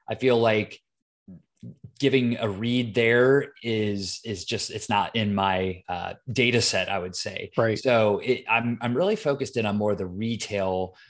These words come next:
Speaker 1: uh, buyers. I'll start at the more granular level and then move up. What I have seen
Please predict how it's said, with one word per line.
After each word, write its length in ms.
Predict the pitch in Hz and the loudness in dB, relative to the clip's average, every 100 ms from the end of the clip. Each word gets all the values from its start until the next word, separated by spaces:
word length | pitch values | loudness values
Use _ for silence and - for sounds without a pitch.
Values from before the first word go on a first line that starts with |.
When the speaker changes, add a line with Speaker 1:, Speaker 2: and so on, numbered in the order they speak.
| _ - | _ -2
Speaker 1:
uh, 220 | 101 95 | 0 2
buyers. 340 | 85 101 104 | 2 2 2
I'll 100 | 120 | 0
start 360 | 117 180 160 - _ | 2 2 0 -2 _
at 260 | 110 101 98 | -2 -2 -2
the 60 | 113 | 0
more 480 | 110 104 101 92 - _ 117 | 2 4 2 0 -10 _ -2
granular 580 | 113 110 110 107 104 104 | 0 2 2 2 2 0
level 360 | 107 101 110 | 0 2 0
and 100 | 98 | 0
then 180 | 98 104 | -2 -2
move 160 | 107 98 | -2 -2
up. 260 | 92 - - - - _ _ _ _ _ 92 - | -4 -6 -18 -20 -20 _ _ _ _ _ -18 -8
What 220 | 131 120 - | -4 -2 2
I 240 | 156 214 | 4 4
have 340 | 240 - 135 | 2 0 -2
seen 540 | - - 117 104 95 | -2 0 -2 -2 -4